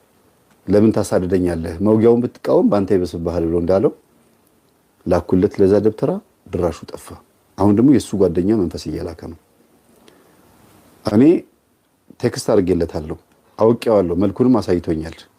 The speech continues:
የባህሪ መለዋወጥ ምልክት ለማ-፣ ለማሳየት ሞክረዋል እኔ ላይ። ከዛ መንፈሱን ይዤው ተቆጣጥሬው በተለመደው አይነት ጸሎት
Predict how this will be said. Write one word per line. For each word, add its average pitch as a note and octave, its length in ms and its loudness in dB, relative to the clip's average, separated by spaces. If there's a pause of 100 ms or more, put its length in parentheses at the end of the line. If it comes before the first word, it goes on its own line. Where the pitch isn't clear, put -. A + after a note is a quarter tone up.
(2250)
የባህሪ A2 340 2
መለዋወጥ G#2+ 460 2
ምልክት G#2 340 -6
ለማ-፣ G2+ 260 -2 (300)
ለማሳየት G#2 540 0
ሞክረዋል F2+ 480 -2
እኔ E2 180 -4
ላይ። D2+ 140 -8 (1300)
ከዛ F#2 220 2 (640)
መንፈሱን G#2 500 0 (180)
ይዤው F#2+ 340 0 (800)
ተቆጣጥሬው G#2 640 0 (1500)
በተለመደው G#2 600 2
አይነት F#2 220 0
ጸሎት G2+ 320 -2